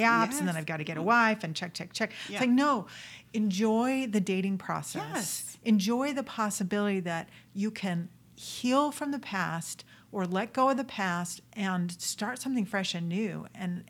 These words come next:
Speaker 1: and open into a new possibility, not only with dating someone, but with who you are.
Speaker 2: Yes.
Speaker 1: Yeah, like, this is a new opportunity to re-, remake your life.
Speaker 2: Become.
Speaker 1: Become. Become.
Speaker 2: Yes.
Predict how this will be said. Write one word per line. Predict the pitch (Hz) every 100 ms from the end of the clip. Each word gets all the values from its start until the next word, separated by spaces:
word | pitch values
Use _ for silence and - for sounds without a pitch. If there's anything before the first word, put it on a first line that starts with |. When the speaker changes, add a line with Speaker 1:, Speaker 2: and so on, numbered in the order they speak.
| 196
Speaker 1:
and | 180 175 175 - - -
open | 214 214 220
into | 202 185 185
a |
new | 180 196
possibility, | 190 185 - 175 214 196 170
not | 175 185
only | 196 180 175 170 - - -
with | 180
dating | 269 330 254
someone, | - 180 170 175
but | 185 185
with | 196 185 -
who | 247
you | 311 330
are. | 220 339 247 - - - - -
Speaker 2:
Yes. | 392 403 - - -
Speaker 1:
Yeah, | 247 302
like, | 208 190 -
this | 254 285
is | 208
a | 175 170
new | 185 214 285
opportunity | 247 226 190 - 247 294 175 165 165 -
to | - - 185 170 165 156 - - - - _ - _ -
re-, | 175 175 202 294 302 220
remake | 180 254 277 220 214
your | 160
life. | 156 269 302 143 -
Speaker 2:
Become. | 175 165 156 - - -
Speaker 1:
Become. | 247 - - 277 180 147 - - - - - -
Become. | - - - 165 156 151 - - _
Speaker 2:
Yes. | 165 165 135 - -